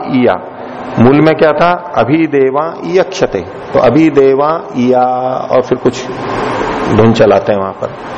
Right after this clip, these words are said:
ये संकेत है, एक दो, एक दो स्वर को उसको चलाते हैं, ऊंचा नीचा करते हैं। ये इतना भाग जब बोलते हैं, इसको बोल,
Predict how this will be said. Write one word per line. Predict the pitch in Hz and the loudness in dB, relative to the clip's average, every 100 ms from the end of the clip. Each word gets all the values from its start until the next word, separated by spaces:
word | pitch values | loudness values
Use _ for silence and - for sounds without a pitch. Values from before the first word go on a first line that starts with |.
| - - - - - | -8 -8 -6 0 0
ये | |
संकेत | - 110 110 110 110 | 2 2 4 2 4
है, | 107 | 2
एक | 107 113 113 107 | 2 2 2 0
दो, | 113 110 107 - | 2 2 2 -2
एक | 107 - | -4 -2
दो | 92 107 - - - - - - | 0 0 -2 -14 -16 -14 -12 -10
स्वर | - - 110 | -2 2 4
को | - | 4
उसको | 107 - 110 | 2 4 2
चलाते | - 98 95 110 | 4 4 4 2
हैं, | |
ऊंचा | 101 - | 2 2
नीचा | 107 101 113 | 0 0 -2
करते | - 98 - | 0 -4 -4
हैं। | 101 - - - - - - - - | -10 -8 -10 -8 -6 -6 -6 -4 2
ये | 123 - | 2 2
इतना | 127 160 170 | 2 4 4
भाग | 156 143 151 147 | 2 2 2 2
जब | 156 | -2
बोलते | 135 139 139 143 | 2 2 2 0
हैं, | 160 | 0
इसको | 175 123 - | -2 -6 0
बोल, | 139 117 110 | 2 2 0